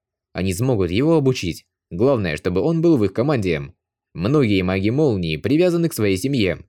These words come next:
или команде, которую сами и создали. Шанс найти такого мага, который не привязан ни к каким организациям, очень мал. «Кто это?» спросил дородный капитан, не в силах сидеть на месте.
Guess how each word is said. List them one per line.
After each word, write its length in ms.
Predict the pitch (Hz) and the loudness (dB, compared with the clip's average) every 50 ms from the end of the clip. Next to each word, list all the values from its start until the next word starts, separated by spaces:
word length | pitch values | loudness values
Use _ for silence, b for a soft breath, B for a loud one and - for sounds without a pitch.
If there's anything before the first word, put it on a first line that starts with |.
| _ - | _ -6
или 240 | - 190 196 196 190 | -2 0 2 2 2
команде, 600 | - 185 175 147 117 95 87 85 80 80 76 71 - - | 2 2 2 2 0 0 -2 -2 -2 -2 -4 -4 -6 -10
которую 340 | - 95 - 90 87 87 85 | -6 -2 -2 0 0 0 0
сами 240 | - 120 147 160 160 | 0 -2 0 0 0
и 100 | 151 131 | 0 0
создали. 640 | - 139 123 104 95 95 87 82 76 71 69 - _ _ _ _ _ _ _ _ - | 2 0 0 2 0 0 0 0 -4 -4 -8 -16 _ _ _ _ _ _ _ _ -12
Шанс 380 | - - 147 147 127 110 95 | -6 -2 0 0 0 0 -2
найти 240 | - 95 92 87 98 | -2 -4 -2 -2 -2
такого 340 | 82 98 90 - 98 92 90 | -4 -4 -2 0 0 0 0
мага, 480 | 87 117 143 139 117 95 92 82 76 76 | 0 0 0 0 0 0 0 -2 -2 -4
который 340 | - 101 - 170 170 175 165 | -6 -2 0 2 2 2 2
не 100 | 156 143 | 0 0
привязан 520 | - 135 139 135 139 131 110 113 110 107 | 0 2 2 4 4 2 0 0 -2 -4
ни 80 | 101 95 | -4 -4
к 40 | 87 | -4
каким 260 | 101 92 101 95 92 | -4 -4 -2 -4 -2
организациям, 1000 | 85 95 95 90 98 92 92 101 151 156 139 - - 95 87 85 78 73 69 _ _ _ | -2 -4 -2 -2 -2 0 0 2 2 0 0 -2 -4 -4 -4 -4 -4 -8 -12 _ _ _
очень 380 | - 127 170 180 - - 175 170 | -4 -2 -2 -2 0 -2 -2 0
мал. 480 | 147 117 101 85 76 73 67 - _ _ _ _ _ _ _ _ _ _ _ _ _ _ _ _ _ _ _ _ _ | 0 0 0 0 -2 -4 -6 -10 _ _ _ _ _ _ _ _ _ _ _ _ _ _ _ _ _ _ _ _ _
«Кто 280 | - - - 151 165 156 | -18 -8 -2 2 2 2
это?» 420 | 135 104 - 87 78 73 69 69 _ _ _ _ _ _ _ _ _ | 2 2 0 -2 -2 -4 -6 -10 _ _ _ _ _ _ _ _ _
спросил 520 | - - - 90 90 85 82 117 139 151 | -16 -8 -4 -4 -4 -2 0 0 0 2
дородный 380 | 147 127 107 101 92 87 92 95 | 2 2 0 0 0 -2 -2 -4
капитан, 580 | - 120 - 143 131 131 104 85 76 69 - _ - | -4 -2 -4 -2 -2 -2 -2 -2 -4 -10 -14 _ -12
не 220 | 90 90 92 98 | -8 -4 -2 -2
в 40 | 95 | -2
силах 400 | - - 156 131 104 95 85 78 | 0 0 2 2 2 2 0 -2
сидеть 300 | - - 117 151 160 160 | -4 -2 0 0 0 0
на 100 | 160 147 | 0 -2
месте. 540 | 139 139 120 104 - - 85 80 73 65 - | 0 0 -2 -2 -2 -4 -4 -4 -6 -8 -14